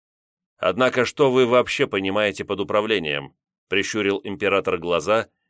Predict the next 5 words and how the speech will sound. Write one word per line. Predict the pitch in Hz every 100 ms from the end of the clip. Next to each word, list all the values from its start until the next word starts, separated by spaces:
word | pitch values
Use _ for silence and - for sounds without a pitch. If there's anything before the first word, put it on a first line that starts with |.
| -
еле | 101 110 107
видные | 107 92 95
под | 90 90
бинтами. | 82 92 95 80 73 - _ _ _ _ _ _ _ _ _ _ _ _
"Распоряжения, | 76 76 - 78 78 80 101 117 127 117